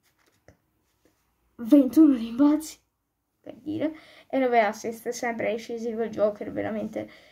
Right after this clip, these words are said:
secondo me, uno dei migliori giocatori della Lega, non vedo l'ora, sperando che lo mettano nello Star Game.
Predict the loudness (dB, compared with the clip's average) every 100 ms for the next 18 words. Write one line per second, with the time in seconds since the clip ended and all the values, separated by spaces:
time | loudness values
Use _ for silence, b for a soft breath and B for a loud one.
0 | b b b _ -6 -4 -2 -2 -2 -2
1 | -2 -2 -4 -6 -2 -2 -2 -6 -10 -10
2 | -2 0 0 0 -2 -2 -4 -2 0 2
3 | 0 -2 -4 -8 -6 -6 -6 -10 -12 -8
4 | -6 -6 -8 -8 -6 -6 -6 -4 -4 -4
5 | -6 -6 -8 -12 -16